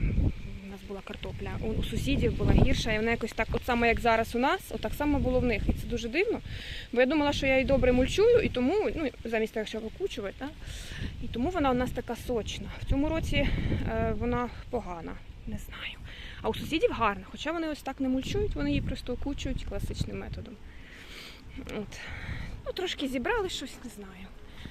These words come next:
Е, будемо скоро знов сюди повертатись. Там виноград ми знайшли в цьому році, бо тут був так, такі зарості були, коли ми тільки почали орендувати, було запущене таке місце. Ми досі з цим боремось, але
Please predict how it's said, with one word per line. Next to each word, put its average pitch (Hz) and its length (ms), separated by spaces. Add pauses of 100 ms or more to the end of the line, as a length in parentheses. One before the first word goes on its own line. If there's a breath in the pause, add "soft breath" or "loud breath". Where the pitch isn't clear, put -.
(400 loud breath)
Е, 220 300 (100)
будемо 262 260
скоро 233 320
знов 226 220
сюди 220 240
повертатись. 233 760 (800 loud breath)
Там 226 160
виноград 240 440
ми 233 160 (320 loud breath)
знайшли 233 380
в - 60
цьому 226 240
році, 220 240
бо 240 100
тут 254 140
був 240 140
так, - 200 (380)
такі 262 220
зарості 262 440
були, 190 240 (720 loud breath)
коли 202 140
ми 214 260
тільки - 220
почали 220 320
орендувати, 220 480
було 226 200
запущене 220 540
таке - 240
місце. 269 400 (500 loud breath)
Ми 254 120
досі 247 220
з - 80
цим 220 180
боремось, 269 400
але 233 180